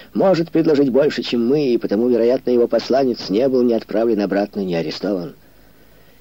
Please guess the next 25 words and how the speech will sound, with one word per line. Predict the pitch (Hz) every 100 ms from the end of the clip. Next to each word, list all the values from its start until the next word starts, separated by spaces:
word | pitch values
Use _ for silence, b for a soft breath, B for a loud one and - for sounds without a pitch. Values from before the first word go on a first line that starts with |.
| b
Итак, | - 165 147 156 156 - - -
Дон | - - 123 151 156
Хаим | 151 135 143 151 143
де | 139
Хорквера. | - - 101 113 156 156 165 180 151 B B B B B B B - - - - _ - - -
«Нет», | - 85 143 139 - - -
отвечал | 110 107 101 101 104
я, — | 98 101 101 98 85 B B B B _ - -
«я | 67 104
представляю | 113 107 107 - 107 113 110
здесь | 87 107
Штаты, | - - - - 123 110 92
и | 78 69
те | - 90
начала, | 92 - 104 110
на | 104 98
которых | 92 107 110 - B B B B B
вы | - 76 117
устроили | 110 - - 117 113 110
свое | 104 101 101
государство. | 101 - 117 104 - - 64 62
Мои | 62 98 117
прерогативы — | - - 117 113 113 131 135 135
это | 123
их | 117 147 -